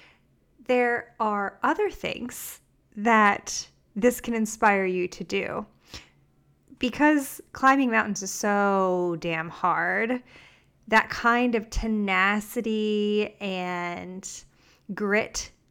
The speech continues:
can certainly be something that you take away from folks that do climb mountains and bring into your own life for approaching jobs fearlessly, approaching maybe even a hike that you've been afraid to do. Maybe you don't have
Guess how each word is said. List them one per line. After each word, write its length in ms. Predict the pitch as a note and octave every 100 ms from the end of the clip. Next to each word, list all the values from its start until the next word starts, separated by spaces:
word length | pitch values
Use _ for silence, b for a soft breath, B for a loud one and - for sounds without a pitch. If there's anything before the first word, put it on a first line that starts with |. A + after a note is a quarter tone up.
| _ -
can 180 | A#3 G#3+
certainly 640 | - A#3 A3 A3+ G#3+ G3
be 140 | G3
something 320 | G3 F#3+ F#3+ G3
that 140 | F3+
you 120 | F#3+
take 340 | - - G3 G3
away 600 | F3+ F3+ F3 F3+ A#3 D4
from 320 | - A#3+ A3+
folks 300 | A#3+ A3+ -
that 420 | F#3+ - _ -
do 260 | B3+ G#4 A4+
climb 320 | - F#3 F3+
mountains 600 | F3 E3 E3 E3+ E3+ F3 B B B B
and 140 | C4+ B3
bring 180 | C4
into 260 | B3 A#3+ A3+
your 160 | A3+ G#3+
own 240 | G3+ G3
life 320 | F#3+ F3+ F3+
for 680 | - - G3 F#3+ F3+ F3+ F3+ B B
approaching 1160 | G#3+ - - C4+ C4 - C4 B3+ A#3+ A#3 A#3+ - _ _ -
jobs 580 | - G4 A3 G3+ - - -
fearlessly, 920 | D#4 D4+ C4 G#3+ - F3+ E3+ - A3 B B -
approaching 1080 | G#3+ - B3 B3 B3 - A#3+ A#3 A3+ A3+ A3+ -
maybe 400 | A#3 B3+ F4+ G4
even 440 | C#4+ D4 D4 D4 C#4
a 160 | -
hike 580 | B3 - C#4+ F4+ F#3 -
that 140 | G#3+ G3+
you've 180 | A3
been 160 | G#3+ G3+
afraid 420 | G3 - G3 F#3
to 120 | -
do. 400 | F#3+ F#3 F3 F3+ G#3+
Maybe 200 | A#3+ B3
you 100 | A#3
don't 180 | G#3+
have 480 | G#3+ A3 G3 F#3+ F3+